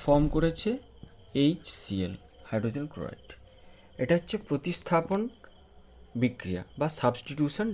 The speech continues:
রিয়াকশন। এক একটা অণুর সঙ্গে অন্য একটা অণু গিয়ে, অন্য একটা অণুর প-, পরমাণু গিয়ে এটা রিপ্লেসড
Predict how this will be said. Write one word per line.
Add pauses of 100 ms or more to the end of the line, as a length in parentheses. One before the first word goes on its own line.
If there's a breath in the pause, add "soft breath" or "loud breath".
রিয়াকশন। (1800 soft breath)
এক
একটা (800)
অণুর (120)
সঙ্গে (2500)
অন্য (140)
একটা (120)
অণু (120)
গিয়ে, (880)
অন্য (160)
একটা (100)
অণুর (100)
প-, (120)
পরমাণু (120)
গিয়ে (580)
এটা (120)
রিপ্লেসড